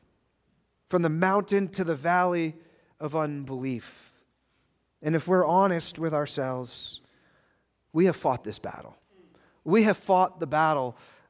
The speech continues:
against unbelief. And for many of us, even here in this room right now,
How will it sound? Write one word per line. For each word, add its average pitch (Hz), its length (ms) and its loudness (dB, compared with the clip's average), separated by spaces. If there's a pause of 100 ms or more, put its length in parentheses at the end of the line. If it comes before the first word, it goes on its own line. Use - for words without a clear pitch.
(180)
against 139 460 -2
unbelief. 135 1160 -4 (240)
And 208 160 2
for 202 120 -4
many 220 240 0
of 202 80 0
us, 202 180 -2
even 202 280 -4
here 196 420 -4
in 185 340 -4
this 185 380 -6
room 170 420 -4
right 160 220 0
now, 147 340 0